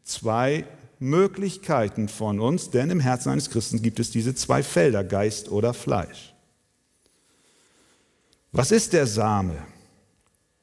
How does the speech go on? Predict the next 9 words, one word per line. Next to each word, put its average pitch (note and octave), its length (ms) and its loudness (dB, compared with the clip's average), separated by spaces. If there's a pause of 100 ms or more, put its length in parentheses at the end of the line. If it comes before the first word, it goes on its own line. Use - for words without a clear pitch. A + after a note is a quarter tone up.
(1080)
Die G#2 80 0
Saat, D#3+ 580 2 (960)
die A2 160 0
wir D3+ 200 4
säen, B2+ 760 2 (2250)
sind A#2 300 2
natürlich C#3+ 440 2
unsere B2 260 0
Gedanken. G#2+ 600 0